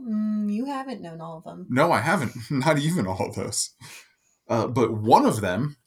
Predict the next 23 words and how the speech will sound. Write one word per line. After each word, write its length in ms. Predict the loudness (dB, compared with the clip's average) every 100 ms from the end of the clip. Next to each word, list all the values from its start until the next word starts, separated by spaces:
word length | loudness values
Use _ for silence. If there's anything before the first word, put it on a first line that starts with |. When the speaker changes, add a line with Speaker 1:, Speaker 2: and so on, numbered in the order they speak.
| 2
Speaker 2:
I'll, 180 | 2 4
I'll 140 | 2
go 120 | 2 -2
next. 520 | -4 -4 -6 -6 -2
Speaker 1:
Okay. 160 | -2 -2 _ _ _
Speaker 2:
Uh, 160 | 2 4
one 220 | 6 4
of 60 | 4
the 80 | 2
beers 340 | 2 2 0
my 140 | 0 0
wife's 260 | 0 -2
brewery 360 | -2 -2 -2 -4
came 240 | -6 -8
out 160 | -8 -6
with, 220 | -8 -10 _ _ _ -20 -16 -4
uh, 200 | -2 -2
is 180 | -4 -4
what 160 | -4 0
I 120 | 2
was 160 | 2 -2
drinking 400 | -4 -8 -10 -14
tonight. 320 | -12 -12 -12